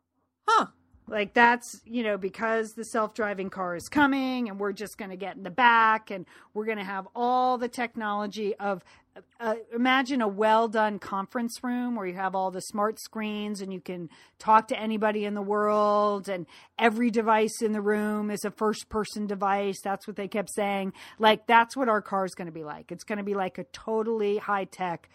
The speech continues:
Speaker 2: corporate conference room and we're just gonna get in it. And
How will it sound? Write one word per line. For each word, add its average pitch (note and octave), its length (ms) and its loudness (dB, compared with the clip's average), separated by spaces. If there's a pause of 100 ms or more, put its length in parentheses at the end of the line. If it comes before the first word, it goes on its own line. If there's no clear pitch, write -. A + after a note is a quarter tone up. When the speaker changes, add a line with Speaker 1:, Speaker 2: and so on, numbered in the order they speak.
(180)
Speaker 2:
corporate - 440 -2
conference G#3+ 520 0
room B3 300 2
and F#3 160 -8
we're F#3+ 100 -6
just G3 220 -8
gonna G3+ 160 -4
get F#3 220 0
in D3 160 -6
it. C#3+ 100 -12 (1300)
And G3 220 2